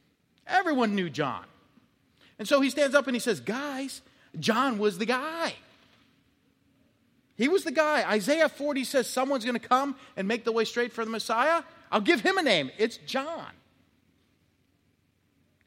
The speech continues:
And just so you don't think that I'm making this up, this is what John said. John said, "I'm not the Messiah.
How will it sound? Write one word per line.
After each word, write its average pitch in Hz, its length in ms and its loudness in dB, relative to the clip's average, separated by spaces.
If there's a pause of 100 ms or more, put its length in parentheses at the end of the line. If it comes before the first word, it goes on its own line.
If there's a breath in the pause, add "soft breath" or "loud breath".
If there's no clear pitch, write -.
(120)
And 202 100 -4
just 320 200 0
so 349 120 -2
you 311 160 2
don't 294 240 0
think 233 360 -4
that 202 240 2
I'm 226 240 2
making 226 340 -4
this 185 180 -4
up, 277 300 0 (180 loud breath)
this 226 200 0
is 240 140 -4
what 208 200 -2
John 160 400 -2
said. 330 420 0 (920)
John 208 180 -2
said, 226 140 0
"I'm 170 180 2
not 180 200 2
the 277 80 -4
Messiah. 175 580 0